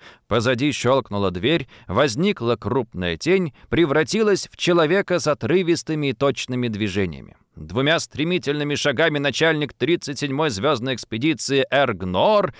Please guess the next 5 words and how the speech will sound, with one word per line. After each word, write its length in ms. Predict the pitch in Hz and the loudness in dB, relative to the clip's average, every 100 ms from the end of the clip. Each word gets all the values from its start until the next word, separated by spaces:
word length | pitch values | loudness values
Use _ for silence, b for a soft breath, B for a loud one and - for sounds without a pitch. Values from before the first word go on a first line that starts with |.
| B | B
достиг 520 | 98 156 - - 214 127 | 0 0 0 -6 -6 -2
багряного 600 | 165 120 156 151 139 135 | 0 2 0 0 0 -2
циферблата. 760 | 127 113 104 113 98 - - b b - | -4 -4 -2 0 0 -2 -16 b b -14
Стремительным 880 | - 123 202 233 208 160 147 139 | -8 -2 2 2 2 0 0 -2
движением 580 | 101 101 98 202 175 175 | -4 -4 0 2 2 0